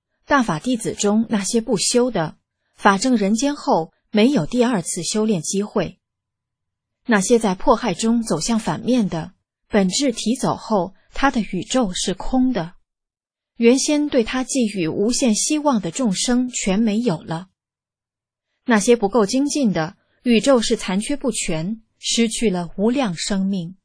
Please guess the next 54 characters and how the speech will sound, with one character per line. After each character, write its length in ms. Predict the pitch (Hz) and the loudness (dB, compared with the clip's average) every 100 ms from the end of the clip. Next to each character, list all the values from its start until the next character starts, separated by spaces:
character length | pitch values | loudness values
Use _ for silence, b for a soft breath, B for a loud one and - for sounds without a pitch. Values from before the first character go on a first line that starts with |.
| _ _ _ _ _ _ _ _ _ _ | _ _ _ _ _ _ _ _ _ _
那 160 | 294 | 2
些 220 | 247 294 277 | 2 2 2
没 160 | 214 | 2
修 180 | 247 302 | 0 -2
到 160 | 269 185 | -2 -2
原 220 | 180 220 | 0 0
来 120 | 240 | -2
层 280 | - 175 185 | -4 -6 -6
次 260 | - 302 | -4 -4
的， 280 | 202 160 185 _ _ _ - | -2 -4 -6 _ _ _ -10
现 260 | - 320 208 | -2 2 2
有 140 | 143 | 0
层 240 | - 170 | -4 -6
次 180 | 190 220 | -4 -4
以 160 | 175 139 | -2 -4
上 240 | - 269 | -2 -2
的 80 | 208 | -2
宇 200 | 160 151 | -6 -6
宙 260 | 220 190 160 | -2 -2 -4
解 300 | - 175 226 | -4 -4 -4
体 240 | - 180 | -4 -4
了， 240 | 156 175 _ _ _ _ _ _ | -6 -10 _ _ _ _ _ _
真 280 | - 302 | -4 0
正 160 | 294 220 | 0 0
的 100 | 156 | -2
亲 320 | - 233 214 | -2 0 0
人， 320 | 196 165 180 - _ _ | 0 -4 -6 -10 _ _
无 180 | 208 233 | -2 0
数 220 | 247 277 | 2 0
的 120 | 214 170 | -2 -4
佛 280 | - 180 | -2 -2
道 180 | 220 269 | 0 -2
神 460 | 190 190 170 220 - | -2 -4 -2 -4 -6
随 280 | - - 165 | -12 -6 -4
之 220 | 170 220 | 0 0
消 260 | 214 247 240 | 2 0 0
失 260 | - 247 233 | -2 -2 0
了。 260 | 175 - _ _ _ _ _ _ _ _ _ _ _ _ _ | -2 -6 _ _ _ _ _ _ _ _ _ _ _ _ _
只 140 | 240 | 2
有 160 | 262 208 | 4 4
那 160 | 220 | 2
些 320 | 196 247 233 233 | 2 4 4 4
在 240 | 233 214 | 4 2
三 220 | 247 277 | 0 -2
件 180 | 269 208 | 0 0
事 220 | - 226 | 0 0
中 260 | 233 240 247 | 0 2 2
精 240 | - 302 | 0 -2
进 220 | 294 233 | 0 0
实 240 | 190 - 208 | 0 0 -2
修 200 | 302 302 | -2 -2
的 140 | 220 | -2
弟 220 | 190 190 | -2 -4
子， 320 | - 165 - | -4 -6 -6